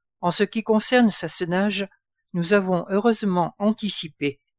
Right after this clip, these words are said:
Je pressentais depuis quelques années que l'argent public allait disparaître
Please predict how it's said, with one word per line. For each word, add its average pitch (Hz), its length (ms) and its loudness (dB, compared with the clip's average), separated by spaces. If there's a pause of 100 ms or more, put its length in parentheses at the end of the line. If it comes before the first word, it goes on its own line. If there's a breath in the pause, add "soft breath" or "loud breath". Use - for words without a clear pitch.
(560)
Je 190 200 2
pressentais 180 600 -2
depuis 156 380 -8
quelques 165 400 -2
années 160 340 2 (400)
que 175 80 -2
l'argent 175 520 0
public 180 540 -6
allait 151 180 0
disparaître 160 800 -2